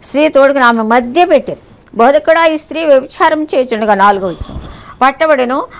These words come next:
అట్టి వారిని రాళ్ళు రువ్వి చంపవలని ధర్మశాస్త్రంలో మోషే మనకు ఆజ్ఞాపించాను కదా." మళ్ళీ ధర్మశాస్త్రం గురించి మాట్లాడుతున్నారు అనమాట. "మోషే గారు ఇట్లా వ్యభిచారం చేసిన స్త్రీలను రాళ్లతో చంపేయమన్నారుగా"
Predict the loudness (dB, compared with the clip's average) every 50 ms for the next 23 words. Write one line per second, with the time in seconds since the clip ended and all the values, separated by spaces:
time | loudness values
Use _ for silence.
0 | -4 -2 -2 -2 0 -2 0 2 4 4 4 2 2 -2 -2 2 4 4 6 6
1 | 4 4 2 0 -2 -2 -2 -4 -4 -6 -2 0 0 0 0 0 -4 -2 -2 -2
2 | -2 0 -2 -2 -2 -2 -4 -4 -2 0 0 0 -2 -4 -2 0 0 0 0 0
3 | -2 -2 -2 -2 -4 -4 -2 -2 -2 0 2 2 2 0 0 -2 -2 -2 -2 -8
4 | -6 -4 -4 -4 -2 -2 -2 0 0 -2 -4 -6 -12 _ _ _ _ -20 -20 -10
5 | -4 -2 -2 0 0 0 0 0 -2 -2 0 0 -2 -2 -2 -6 -6 -4 -6 -8
6 | -8 -12 -8 -4 -4 -4 -4 -4 -8 -10 -10 -10 -16 -18 -16 -16 -18 -18 -20 -20
7 | -20 -20 _ _ -10 -6 -4 -4 -4 -4 -4 -2 0 0 0 0 -2 -4 -6 -10
8 | -18 -20 -20 -16 -2 -2 -2 0 2 2 2 2 0 0 0 0 0 0 0 -2
9 | -4 -6 -8 -8 -8 -8 -10 -10 -8 -4 -2 -2 0 0 0 0 2 2 2 2
10 | 2 0 -4 -4 -2 -4 -4 -2 0 0 0 2 0 0 0 0 0 0 -2 -6
11 | -8